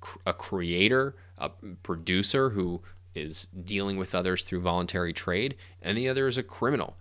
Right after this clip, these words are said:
who's destroying and taking from others. And so to say, "Oh, well, they're not, they're not selflessly sacrificing, so therefore they're the same,"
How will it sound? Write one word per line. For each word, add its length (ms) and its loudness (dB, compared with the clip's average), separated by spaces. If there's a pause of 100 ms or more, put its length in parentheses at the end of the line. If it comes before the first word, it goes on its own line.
who's 280 0
destroying 1000 0
and 260 -12
taking 420 6
from 220 -4
others. 360 -4 (340)
And 140 2
so 140 2
to 80 4
say, 320 4
"Oh, 80 0
well, 200 -4
they're 120 0
not, 340 0 (300)
they're 140 -2
not 260 -2
selflessly 720 0
sacrificing, 720 2
so 160 -2
therefore 420 0
they're 140 -2
the 100 2
same," 460 4